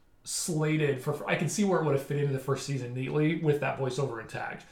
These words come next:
versus now landing in second season and everyone being like, "Wait, what?" You know, 'cause if you don't really remember the first season that well, then it's kinda like, "What's going on?" You know, in this one.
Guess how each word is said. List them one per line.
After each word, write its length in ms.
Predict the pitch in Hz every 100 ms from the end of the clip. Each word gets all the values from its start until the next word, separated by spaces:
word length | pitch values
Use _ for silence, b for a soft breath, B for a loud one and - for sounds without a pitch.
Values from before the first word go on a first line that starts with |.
| B B -
versus 420 | 160 160 160 139
now 260 | 156 156 143
landing 300 | 139 143 135
in 80 |
second 280 | 123 135 123
season 300 | - 143 131
and 80 | 127
everyone 200 | 123 123
being 100 | 127
like, 160 | 123 117
"Wait, 180 | 143 120
what?" 240 | 160 - B B
You 120 | - 143
know, 60 |
'cause 140 | 143 139
if 80 |
you 60 | 160
don't 100 | 151
really 140 | 135
remember 420 | 123 123 160 156 147
the 60 |
first 200 | 139 139
season 180 | 151 135
that 180 | 139 131
well, 180 | 131 131
then 100 | 127
it's 100 | 131
kinda 160 | 143
like, 140 | 131 127
"What's 160 | 123
going 180 | - 120
on?" 340 | 120 123 123 185
You 100 | 143
know, 180 | 120
in 100 | 139
this 180 | 127 113
one. 180 | 123